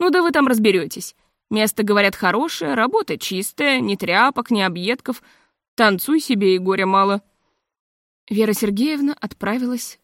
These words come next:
на Перлашез. Ей уже не хотелось есть. Болела голова, знобила. В чудесную здоровенную старушку она уже не верила.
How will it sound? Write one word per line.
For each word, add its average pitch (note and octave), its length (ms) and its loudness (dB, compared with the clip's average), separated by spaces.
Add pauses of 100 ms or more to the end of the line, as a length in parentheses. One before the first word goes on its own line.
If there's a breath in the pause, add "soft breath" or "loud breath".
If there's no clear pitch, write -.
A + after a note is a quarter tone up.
(120)
на D#4 100 -2
Перлашез. - 840 -8 (1000)
Ей E4 180 4
уже D#4 200 4
не D4+ 120 4
хотелось C#4+ 540 -4
есть. F3+ 420 -10 (140)
Болела E4+ 340 2
голова, G#3 540 2
знобила. A3 600 0 (460 soft breath)
В - 80 -18
чудесную D4+ 480 2
здоровенную F#3+ 540 0
старушку A3 440 -6
она F3+ 200 -2
уже F#3 160 -4
не F#3 160 -2
верила. C4+ 400 -2